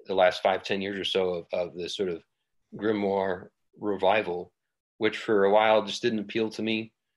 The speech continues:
you know, uh, uh, uh, a-, a-, and, uh, and, you know, I also talk about it in the book, like my first sort of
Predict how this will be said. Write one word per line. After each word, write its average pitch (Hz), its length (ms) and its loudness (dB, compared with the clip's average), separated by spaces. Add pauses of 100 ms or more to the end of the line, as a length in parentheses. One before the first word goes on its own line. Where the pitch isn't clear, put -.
(240)
you 107 120 -2
know, 104 240 2
uh, 92 340 -4
uh, 90 240 -4
uh, 90 140 -6 (100)
a-, 92 280 -12
a-, 92 160 -8 (220)
and, 85 240 -12
uh, 90 260 -2 (880)
and, 92 300 -6
you 107 140 -4
know, 98 100 2
I 95 80 6
also 92 200 2
talk 107 240 2
about 98 220 0
it 98 40 -2
in 90 80 -6
the 90 80 -6
book, 101 340 0
like 90 220 -2
my 95 160 -4
first 98 340 -2
sort 101 140 -2
of 95 120 -4